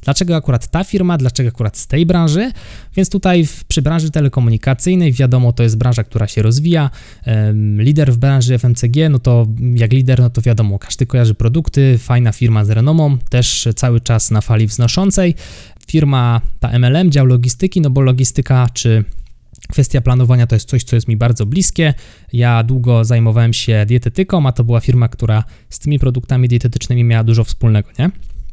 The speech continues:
Więc tutaj można było, e, fajnie to uargumentować. Kolejne pytanie, dlaczego z menadżera na specjalistę? Tu odpowiedź była stosunkowo prosta, ja byłem młodym człowiekiem, e, dalej jestem,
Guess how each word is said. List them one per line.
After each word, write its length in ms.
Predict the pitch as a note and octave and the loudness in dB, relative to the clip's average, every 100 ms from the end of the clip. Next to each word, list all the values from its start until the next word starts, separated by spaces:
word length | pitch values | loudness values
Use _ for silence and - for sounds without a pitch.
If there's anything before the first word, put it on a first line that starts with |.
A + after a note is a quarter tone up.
| - - - - C#3+ | -18 -20 -20 -6 -4
Więc 120 | B2 | -2
tutaj 240 | C3 C3 | 0 2
można 240 | B2 A#2+ A#2 | 2 2 2
było, 340 | A#2+ A2+ A2 - - | 2 2 0 -4 -6
e, 160 | A#2 A2 | -4 -2
fajnie 280 | - C3 A#2 | 0 0 2
to 100 | A2+ | 2
uargumentować. 800 | A2 A2 G#2+ G#2+ A2+ D#3+ A3+ - - - - | 0 0 0 0 0 0 -2 -8 -12 -14 -2
Kolejne 280 | C#3+ G3+ | 0 2
pytanie, 440 | B3 G#3 F#3 A3 A#3 - - | 0 0 0 0 2 2 0
dlaczego 320 | C3+ A#3 A3 | -2 0 0
z 60 | F#3+ | 2
menadżera 360 | F3+ E3 D#3+ | 2 2 2
na 80 | D3+ | 0
specjalistę? 600 | - D3+ C#3+ C3+ - - - - | 0 0 2 2 0 -2 -2 0
Tu 140 | A#3 | 0
odpowiedź 380 | G3+ F#3 E3 C#3+ | 0 0 0 0
była 340 | D3 C3+ B2 | 0 2 0
stosunkowo 460 | - C#3+ C#3 C#3+ B2 | -2 -2 -2 0 0
prosta, 320 | - F3+ D3 | 0 -2 -2
ja 100 | A#2+ | 0
byłem 220 | B2 A2 | 0 0
młodym 260 | A#2 F#3+ F3 | 0 2 2
człowiekiem, 460 | A#2 G#2+ - A#3+ - - - - - | 2 0 0 -4 -6 -14 -20 -20 -8
e, 140 | - A2 | -2 0
dalej 260 | D3+ B2+ | 2 2
jestem, 380 | A2+ - D#3+ G#3+ | 0 -2 0 -2